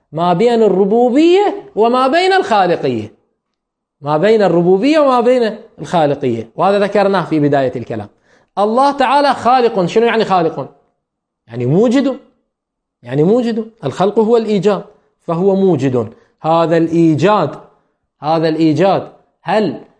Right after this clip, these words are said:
في، في الإفاضة في أصل الوجود فقط أم على الدوام؟ أم على، فهو على الدوام. فما دام الله تعالى خالقاً فهو شنو؟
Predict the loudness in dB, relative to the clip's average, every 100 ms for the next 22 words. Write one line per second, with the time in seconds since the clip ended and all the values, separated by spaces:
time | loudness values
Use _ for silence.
0 | _ _ _ _ -2 0 -2 -4 -4 -2
1 | -2 0 0 -2 -2 -2 -4 -2 0 0
2 | 0 0 0 0 -2 0 -2 0 -2 -2
3 | -2 0 0 0 -4 -14 _ _ _ _
4 | _ _ _ _ -10 -4 -4 -4 -4 -2
5 | 0 0 0 2 0 -2 -10 _ _ _
6 | _ -6 -2 0 2 2 2 0 0 0
7 | -2 0 0 0 0 0 0 0 0 0
8 | 0 2 2 0 -4